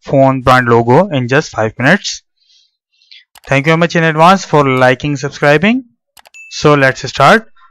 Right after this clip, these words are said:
First of all, go to this shape, click and hold here and select ellipse tool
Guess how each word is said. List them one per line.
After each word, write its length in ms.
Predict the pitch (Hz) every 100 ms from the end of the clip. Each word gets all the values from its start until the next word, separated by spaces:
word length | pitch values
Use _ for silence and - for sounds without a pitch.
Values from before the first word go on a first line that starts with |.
| _ -
First 280 | 180 -
of 160 | 196 -
all, 320 | 156 160 175
go 180 | 139 147
to 160 | 143 139
this 180 | 143
shape, 380 | - - 147 185 _ _ _ _ _ _ _ _ _ - _ _ _ -
click 260 | 190 208
and 160 | 156 139
hold 300 | 123 139 131
here 320 | 127 135 190 _ _ _ _ _ _ _ - 139
and 120 | 139
select 320 | - 160 156
ellipse 320 | 143 131 -
tool 240 | - 110